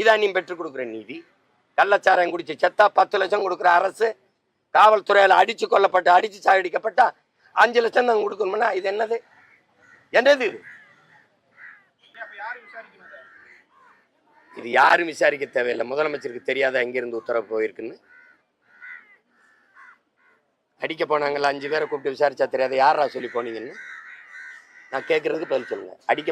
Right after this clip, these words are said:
போனாங்கல்ல காவலர்கள், வேற என்ன செய்யறாரு? வேம்பக்கண்டு உண்மையா விசாரிக்கணும். எந்த கொம்பனா இருந்தாலும் யாரா இருந்தாலும் தன் ஆட்சியிலே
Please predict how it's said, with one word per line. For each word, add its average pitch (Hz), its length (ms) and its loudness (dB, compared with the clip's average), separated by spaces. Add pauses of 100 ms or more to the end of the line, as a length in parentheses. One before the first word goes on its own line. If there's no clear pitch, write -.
போனாங்கல்ல 151 400 -2
காவலர்கள், 143 360 2 (1500)
வேற 165 200 2
என்ன 117 180 -8
செய்யறாரு? 117 360 -6 (2000)
வேம்பக்கண்டு 165 500 0 (100)
உண்மையா 156 320 -4
விசாரிக்கணும். 123 440 -10 (100)
எந்த 160 200 -2 (160)
கொம்பனா 165 420 -2
இருந்தாலும் 131 480 -4
யாரா 160 320 4 (100)
இருந்தாலும் 117 460 -6 (480)
தன் 175 180 4 (200)
ஆட்சியிலே 226 640 6